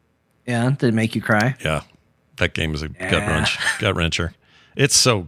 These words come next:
Speaker 2: it's the cutest, funnest, wholesomest, greatest little game. It's wonderful. Cannot recommend it enough. It's not super long. I think it was maybe six hours. Worth every, every minute, and was worth the price. It was fantastic. Uh, all right.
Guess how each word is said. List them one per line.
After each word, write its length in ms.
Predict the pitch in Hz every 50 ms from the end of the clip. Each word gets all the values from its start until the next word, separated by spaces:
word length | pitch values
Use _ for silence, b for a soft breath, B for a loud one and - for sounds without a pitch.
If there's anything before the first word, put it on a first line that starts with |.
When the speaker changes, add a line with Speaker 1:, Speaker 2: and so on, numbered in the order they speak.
| - -
Speaker 2:
it's 240 | 175 165 147 - -
the 100 | - 107
cutest, 440 | - - - 127 117 110 104 - - -
funnest, 400 | 101 95 95 90 - - - -
wholesomest, 640 | 98 104 92 85 - 104 92 85 85 - - _ -
greatest 400 | - 87 85 85 82 78 - - _ _ _ _ - -
little 260 | 98 95 87 82 80 - -
game. 320 | - 80 76 78 80 - _ _ _ _ b b b b b b b b b b b b
It's 180 | - - - -
wonderful. 680 | - 98 95 92 95 95 90 - - - - 92 - - - _ _ -
Cannot 280 | - 139 135 127 117
recommend 340 | 107 107 - - 90 87 80
it 60 | 82
enough. 260 | 80 80 78 71 69
It's 80 | - -
not 160 | 120 117 117
super 240 | - 143 127 160 147
long. 300 | 117 92 85 82 90 95 -
I 400 | - _ _ _ _ _ _ _ -
think 140 | 101 85
it 40 | 90
was 100 | 85 76 -
maybe 200 | 95 82 82 82
six 220 | - - - -
hours. 400 | 85 85 92 98 104 - - - _ _ _ _ _ _ _ _ _ _ _ _ _ _ _ _ _ _
Worth 260 | - 101 95 87 - 87
every, 300 | 82 76 80 76 71 76 - _ _ _ _ _ _ _ _
every 220 | - 85 73 76 76
minute, 300 | 78 92 110 113 95 - _
and 140 | - 78 76
was 140 | 78 69 65
worth 200 | 82 82 - -
the 60 | -
price. 380 | - - - - - - - -
It 100 | 120 -
was 160 | 71 69 -
fantastic. 540 | - 73 69 - - 65 - - - - - B B B B B B B B B B B B -
Uh, 520 | 92 104 104 110 117 113 110 113 110 113 -
all 40 | 127
right. 300 | 120 104 80 - - -